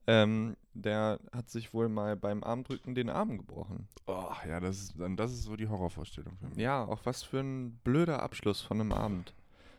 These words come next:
Speaker 1: So, und dann, du verlierst ja auch.
Speaker 2: Ja.
Speaker 1: So, wahrscheinlich wird dann nicht abgebrochen, sondern so,
Speaker 2: <laughs>
Speaker 1: äh, nochmal nachgedrückt, so.
Speaker 2: Rematch.
Speaker 1: Tsch, tsch.
Speaker 2: Best of,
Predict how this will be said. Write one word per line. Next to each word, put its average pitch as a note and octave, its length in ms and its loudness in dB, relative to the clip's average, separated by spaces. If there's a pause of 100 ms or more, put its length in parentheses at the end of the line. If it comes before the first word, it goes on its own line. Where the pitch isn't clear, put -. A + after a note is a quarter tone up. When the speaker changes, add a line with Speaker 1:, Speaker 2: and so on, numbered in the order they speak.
(140)
Speaker 1:
So, G#2 260 8
und G#2 120 6
dann, G#2 220 2
du A#2 100 -6
verlierst A#2+ 380 0
ja F#2+ 120 6
auch. F#2 240 2 (140)
Speaker 2:
Ja. F#2 280 -2 (600)
Speaker 1:
So, A2+ 200 2 (200)
wahrscheinlich B2 340 10
wird B2+ 140 6
dann B2 120 8
nicht B2 120 0
abgebrochen, C#3+ 580 4
sondern C3 260 4
so, B2+ 320 0 (160)
Speaker 2:
<laughs> - 180 -12
Speaker 1:
äh, A#2 300 8 (460)
nochmal B2+ 540 2
nachgedrückt, A#2 800 2
so. G2 60 -4
Speaker 2:
Rematch. A2+ 560 4 (340)
Speaker 1:
Tsch, - 220 2
tsch. - 240 -4 (760)
Speaker 2:
Best - 200 -6
of, A2 120 -2